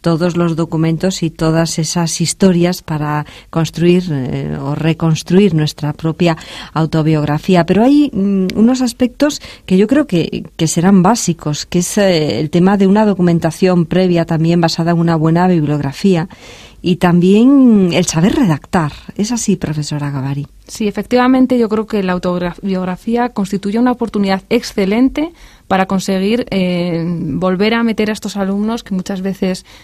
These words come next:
Speaker 2: pues por el ejercicio profesional, no tienen tiempo, hay prisas, por las responsabilidades profesionales, no tienen, eh, esa oportunidad de dedicar un tiempo a volver a las bibliotecas especializadas en su área de intervención. Por ejemplo, una persona que trabaja en el área de mujer, pues que se acerca al Instituto de la Mujer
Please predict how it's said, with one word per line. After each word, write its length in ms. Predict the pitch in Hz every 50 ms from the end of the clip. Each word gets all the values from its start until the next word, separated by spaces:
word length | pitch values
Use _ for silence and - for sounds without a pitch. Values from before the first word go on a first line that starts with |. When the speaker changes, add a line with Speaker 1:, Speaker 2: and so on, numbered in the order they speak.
| - -
Speaker 2:
pues 140 | - 185 -
por 140 | - 190 175
el 60 | 180
ejercicio 320 | 175 180 170 180 190 196
profesional, 560 | 202 208 196 214 190 - 208 202 208 208 208
no 100 | 202 185
tienen 300 | 190 202 196 190 190 185
tiempo, 640 | 180 - 214 214 226 233 226 - 214 214 214 220 208 - - - - -
hay 140 | - 185 185
prisas, 480 | 170 - 208 220 208 - 220 208 208
por 140 | - - 190
las 140 | 180 180 180
responsabilidades 580 | 180 175 - 196 185 180 185 185 185 196 202 196
profesionales, 640 | 226 208 233 226 226 233 226 226 220 233 254 - - - - -
no 160 | - 214 214 208
tienen, 380 | - 240 247 254 262 262 247 - - - - - - -
eh, 320 | 208 208 202 196 190 190
esa 160 | 196 202 - 226
oportunidad 640 | 196 - 226 202 196 - 208 196 190 190 202 214
de 80 | 240 247
dedicar 380 | 254 240 220 202 - 214 220 233
un 100 | 226 220
tiempo 300 | 233 226 226 226 - -
a 80 | 208 208
volver 300 | 185 185 185 180 196 226
a 40 |
las 140 | 247 254 254
bibliotecas 640 | 226 254 233 247 240 247 - 254 254 277 302 320 - - -
especializadas 800 | 202 190 - - 185 - 202 175 175 170 - 202 214 226 220 -
en 60 | 190
su 120 | - -
área 120 | 185 185 190
de 60 | 190
intervención. 460 | 190 196 190 190 190 190 - 240 240
Por 120 | 214 233
ejemplo, 260 | 165 - 190 180 185 175
una 160 | 175 175 170
persona 300 | 190 180 - 196 196 190
que 100 | 202 196
trabaja 380 | 208 196 190 196 196 196 208
en 60 | 196 190
el 100 | 190 190
área 200 | 190 196 196 190
de 60 | 190
mujer, 380 | 190 196 185 - 190 180 165 - - - - - -
pues 140 | - 175
que 80 | - 196
se 100 | - 180
acerca 260 | 170 - 185 175 -
al 60 | 214
Instituto 480 | 226 233 220 254 247 - 247 240 247 247
de 140 | 247 247 240
la 140 | 247 240 240
Mujer 500 | 247 247 240 - 277 285 285 302 302